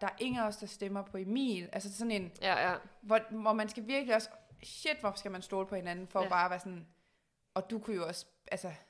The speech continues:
Speaker 1: altså,
Speaker 2: Lyve.
Speaker 1: backstab mig lige bagefter, altså sådan, og det siger, øh, Loai jo også,
Speaker 2: Mm.
Speaker 1: altså,
Speaker 2: Mm.
Speaker 1: "Hvorfor skulle jeg egentlig stole på dig? Fordi du kan jo bare sige det, og så gør du det alligevel."
Speaker 2: Ja.
Speaker 1: Øhm, så der er virkelig noget spil i gang
Speaker 2: Ja.
Speaker 1: mellem dem.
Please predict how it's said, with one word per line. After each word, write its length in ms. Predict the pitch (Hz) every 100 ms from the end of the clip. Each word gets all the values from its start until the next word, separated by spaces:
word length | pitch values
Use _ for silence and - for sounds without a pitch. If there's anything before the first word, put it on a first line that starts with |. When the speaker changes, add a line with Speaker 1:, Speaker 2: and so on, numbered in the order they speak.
| _ _ -
Speaker 1:
altså, 160 | 160 170 -
Speaker 2:
Lyve. 40 |
Speaker 1:
backstab 420 | 190 214 220 185 175
mig 140 | 170
lige 100 | 185
bagefter, 420 | 180 - 175 - 160
altså 160 | -
sådan, 160 | 170 -
og 100 | 170
det 80 | 185
siger, 440 | 196 196 175 160
øh, 80 | 165
Loai 220 | 165 170
jo 100 | 175
også, 240 | 180 196 185
Speaker 2:
Mm. 40 |
Speaker 1:
altså, 200 | 175 165 - - 208
Speaker 2:
Mm. 80 | 190 180
Speaker 1:
"Hvorfor 220 | 185 185 180
skulle 200 | - 175
jeg 60 |
egentlig 180 | 170 165
stole 360 | - 220 247 247
på 140 | 180
dig? 160 | 160 165
Fordi 180 | 180
du 160 | 175 196
kan 100 | 190
jo 60 | 165
bare 160 | 160
sige 320 | - - 226 254
det, 120 | 214
og 100 | 165
så 80 | 180
gør 160 | 180
du 140 | 180 170
det 60 | 165
alligevel." 440 | 165 208 240 170 - -
Speaker 2:
Ja. 140 | 165 160 - - -
Speaker 1:
Øhm, 440 | 180 165 160 165 - _ _ - _ _
så 100 | 185
der 80 | 135
er 120 | 220
virkelig 320 | 240 233 214
noget 160 | 185 180
spil 320 | - 233 233
i 60 | 233
gang 240 | 170 160 - _ _ _ _ -
Speaker 2:
Ja. 200 | 165 170
Speaker 1:
mellem 300 | 190 170 156
dem. 200 | 160